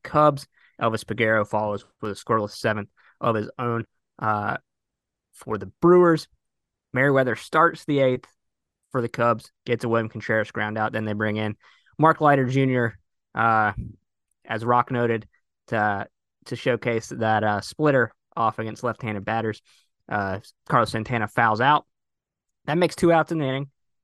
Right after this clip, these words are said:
Uh, Sal Frelick follows with a single to right, steals second.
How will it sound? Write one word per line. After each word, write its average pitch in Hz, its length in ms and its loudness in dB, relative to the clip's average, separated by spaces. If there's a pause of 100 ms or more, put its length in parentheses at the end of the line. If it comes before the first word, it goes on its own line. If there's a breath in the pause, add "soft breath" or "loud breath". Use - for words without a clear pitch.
(220)
Uh, 110 400 -4 (440)
Sal 143 200 4
Frelick 135 280 2
follows 123 280 2
with 120 100 -4
a 104 40 -6
single 123 320 -2
to 104 60 -2
right, 127 280 -2
steals - 440 -4
second. 156 360 -2